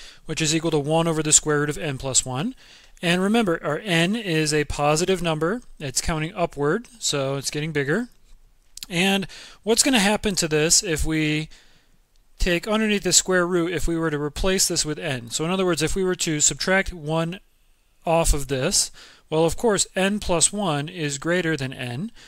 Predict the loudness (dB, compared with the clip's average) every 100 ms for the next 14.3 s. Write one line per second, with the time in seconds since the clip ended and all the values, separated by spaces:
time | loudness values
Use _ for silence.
0 | -20 -20 -14 -2 0 2 4 4 4 4
1 | 2 2 2 2 4 2 2 2 0 0
2 | -2 -2 -4 -4 -6 -6 -2 0 0 0
3 | -2 -4 _ _ -20 -20 _ _ _ _
4 | -12 -8 -6 -8 -8 -4 -2 0 0 0
5 | 2 0 -2 -4 -2 -2 -2 -2 0 0
6 | 0 0 0 2 2 2 2 0 0 -2
7 | -2 -2 -2 -4 -4 -2 -2 -2 -2 0
8 | 0 0 -2 -6 0 0 2 2 0 -2
9 | -4 -6 -6 -6 -8 -18 -20 -20 _ -2
10 | 0 2 0 -2 -4 -2 0 2 4 4
11 | 2 2 0 0 2 0 0 -2 -2 2
12 | 2 2 0 -4 -2 2 4 4 2 2
13 | 2 -2 -10 -20 -6 -4 0 4 4 4
14 | 2 0 -2